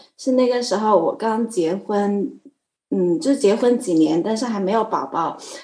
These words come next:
然后那个时候练习瑜伽，然后接触冥想，当时就很喜欢，我就觉得冥想一直到，然后中间会有很多年，就是没有去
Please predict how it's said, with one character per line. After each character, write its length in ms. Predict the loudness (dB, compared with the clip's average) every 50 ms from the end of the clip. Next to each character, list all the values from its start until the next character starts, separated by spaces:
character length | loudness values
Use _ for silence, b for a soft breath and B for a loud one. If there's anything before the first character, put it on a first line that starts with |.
| B
然 120 | -2 2 4
后 60 | 4
那 60 | 6
个 100 | 4 4
时 80 | 4 2
候 80 | 4
练 180 | 6 6 4 4
习 300 | 4 0 0 0 0 0
瑜 100 | -2 -2
伽， 220 | 0 2 2 2
然 160 | 2 2 2 2
后 60 | 0
接 180 | 2 2 0
触 160 | 2 2 0 0
冥 240 | 2 2 2 2
想， 240 | 0 -2 -2 -2 -2
当 180 | -2 -2 -4 -2
时 80 | -2 -2 -2
就 120 | 0 0 0
很 240 | 0 -2 -2 -2 -2
喜 320 | -4 -4 -2 -2 -4 -4
欢， 400 | -4 -2 -2 -2 -2 -2 -4 B B B B B B B B _ _ _ -6
我 100 | -4 -2
就 140 | 0 0 0
觉 180 | 0 0 0 2
得 120 | 2 4
冥 260 | 4 4 4 2 2
想 400 | 0 0 0 0 0 -2 -4 -8 -14 _ _ _ _ _ _ _ _
一 120 | -6 -4
直 140 | 2 4 4
到， 200 | 6 6 4 4 2 0 0
然 140 | 2 4
后 120 | 4 4 4
中 240 | 6 6 6 6 6
间 360 | 4 4 4 4 4 2 2
会 160 | 2 2 4
有 120 | 4 2
很 160 | 0 -2 -4 -4
多 140 | -2 -2 -4
年， 360 | -4 -4 -4 -4 -4 -6 -10 B B B B B _
就 120 | -10 -8
是 280 | -6 0 0 0 0 0
没 80 | -2 -2
有 180 | 0 0 0 -2
去 560 | -4 -4 -4 0 2 2 2 0 -2 -8